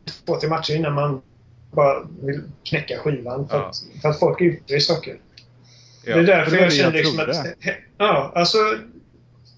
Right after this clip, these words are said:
Speaker 1: nu finns ju den här playlisten Classic, det är typ det enda vi kör, och där är det inte sånt. Då är det bara kniv, night vision goggles, E M P och assault rifle, ficklampa och, eh, granat, typ. Alltså,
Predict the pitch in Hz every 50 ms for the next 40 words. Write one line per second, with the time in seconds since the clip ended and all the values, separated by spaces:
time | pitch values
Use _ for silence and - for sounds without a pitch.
0 | - - _ _ _ _ _ _ _ 180 180 190 202 190 208 185 160 - - 180
1 | 196 202 180 - - 170 165 151 147 143 139 - - - - 147 160 165 175 160
2 | 143 - 165 143 - - - 147 - - 165 160 160 160 151 156 151 147 - 147
3 | 147 139 135 127 127 123 120 - 135 135 147 160 160 151 143 147 151 156 170 156
4 | 139 135 175 202 190 - - - 156 135 123 120 - 175 202 208 190 180 175 190
5 | 180 160 147 135 - - - _ _ _ _ _ _ _ _ _ _ _ _ _
6 | _ _ _ _ _ _ _ _ _ - _ _ - 180 - 214 214 226 233 233
7 | 233 240 240 220 208 - - - - - 202 208 196 180 170 165 - 170 165 -
8 | 175 170 160 165 165 165 170 180 165 - - 196 185 170 151 139 131 127 120 131
9 | 143 147 165 180 185 - _ _ _ _ _ _ 165 160 160 - - - - 175
10 | 170 - - 196 170 156 151 - 170 165 151 151 - 170 165 160 - 175 165 -
11 | - 156 147 143 135 - - 147 143 143 143 143 143 147 151 143 139 147 151 170
12 | 175 180 143 147 147 147 147 139 143 156 156 - - - 143 - - - - -
13 | 147 - - 180 185 196